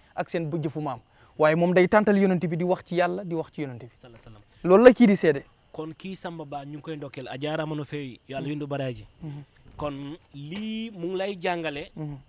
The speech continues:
Speaker 2: Hadis bi ma gisoon si benn téere bu tudd Nuz-, Nuzhatul Majalis.
Speaker 1: Mhm.
Speaker 2: Xam nga ni kii Pël la.
Speaker 1: Mhm.
Speaker 2: Soose woote na fi.
Speaker 1: Mhm.
Speaker 2: Même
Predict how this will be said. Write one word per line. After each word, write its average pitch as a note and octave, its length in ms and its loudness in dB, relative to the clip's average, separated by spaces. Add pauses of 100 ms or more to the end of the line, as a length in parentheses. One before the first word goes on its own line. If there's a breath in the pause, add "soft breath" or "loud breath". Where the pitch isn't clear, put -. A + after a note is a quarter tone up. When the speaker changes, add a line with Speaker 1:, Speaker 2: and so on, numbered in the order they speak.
(960)
Speaker 2:
Hadis F#3+ 400 -8
bi C#3 180 -14
ma G3 120 -8
gisoon F3+ 340 -8
si D#3+ 100 -16
benn E3+ 260 -8
téere D#3+ 200 -8
bu D#3 80 -12
tudd D3+ 160 -12
Nuz-, F3 360 -12
Nuzhatul E3 420 -10
Majalis. C#3+ 580 -4 (400)
Speaker 1:
Mhm. E3+ 240 0 (1200 soft breath)
Speaker 2:
Xam C3+ 140 -12
nga D#3 100 -8
ni D#3+ 80 -12
kii F3 160 -20
Pël D#3 240 -12
la. - 60 -20 (280)
Speaker 1:
Mhm. C#3 100 -16 (480)
Speaker 2:
Soose D#3 340 -8
woote F3 300 -2
na D3 100 -6
fi. G#2+ 100 -16 (200)
Speaker 1:
Mhm. C#3+ 220 -6 (580 loud breath)
Speaker 2:
Même E3+ 280 0